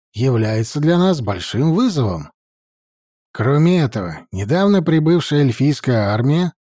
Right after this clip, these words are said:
внезапно захватила лесной край, равниние Ксьявахайр.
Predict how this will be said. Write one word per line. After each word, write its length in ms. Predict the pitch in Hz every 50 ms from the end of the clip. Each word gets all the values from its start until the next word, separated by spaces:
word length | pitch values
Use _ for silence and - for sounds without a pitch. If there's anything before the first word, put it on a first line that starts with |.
| _ _ _ -
внезапно 680 | 92 107 117 123 113 - 123 151 175 175 160 160 151 139
захватила 600 | 139 120 110 135 131 123 - 165 196 202 190 175
лесной 480 | 151 139 117 - - 160 196 208 185
край, 480 | - - 156 185 202 190 156 113 95 - -
равниние 720 | - 143 147 139 139 156 180 214 226 220 214 208 208 196
Ксьявахайр. 1000 | - - - - 151 160 165 170 170 156 - - 214 220 196 143 113 98 - -